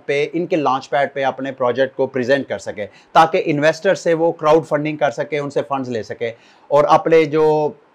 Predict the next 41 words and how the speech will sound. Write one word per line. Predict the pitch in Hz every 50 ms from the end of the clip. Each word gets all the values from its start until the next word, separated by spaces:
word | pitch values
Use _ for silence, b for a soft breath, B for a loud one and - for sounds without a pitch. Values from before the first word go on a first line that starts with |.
| _ - - -
उनका | - 147 143 175 156
क्रिप्टो, | 147 - 151 147 - 175 160 151 143 - b b b b b b
अ, | - 127
स्टार्टअप | - - 185 165 165 - - -
प्रोजेक्ट | - 151 147 135 147 156 151 - 156
है, | 151 147 147
उसके | - 170 156 - - 165
लिए | 151 147 151
उनको | 147 147 131 156
पैसे, | 131 151 143 143 143 139 131
कैपिटल | 135 - - 147 147 147 147 156 147
की | 139 156
ज़रूरत | 131 143 143 139 143
है, | 156 151
वो | 139 139 143
ज़रूरत | 127 131 120 123 120 127 123 -
पूरी | 123 113 113 110
कर | 113 104 98
सके। | - 107 - 101 95 - - _ _ b b b b b b b b b b b b
अब | - 220 196 - -
ये | 185 180 233 262 277 269 233 - - - -
दूसरे | 151 127 160 208 196 - 247 269
प्रोजेक्ट्स | 269 - 208 214 208 190 202 220 214 220 -
के | - 240 226
लिए | 214 214 220 220 220 208
अच्छा | 214 208 - - - - 196 190
है, | 175 170 180 190 202
नहीं | 190 196 202
है, | 202 202 202
वो | 180 147 139 180 226 233 220 214
मेरे, | 190 175 165 156 156 156 156 156 151 165 165 165 170 - -
मे-, | 143 151 147 143
मे-, | 143 147 - 139
मेरे | 139 143 143 143 147
बात | 127 127 127 131 139 -
करने | 156 135 131 135
का | 135 131
मकसद | 127 131 - - 147
नहीं | 143 170 190 185
है, | 165
लेकिन | 156 135 131 151 165 160 - 247 233 180 120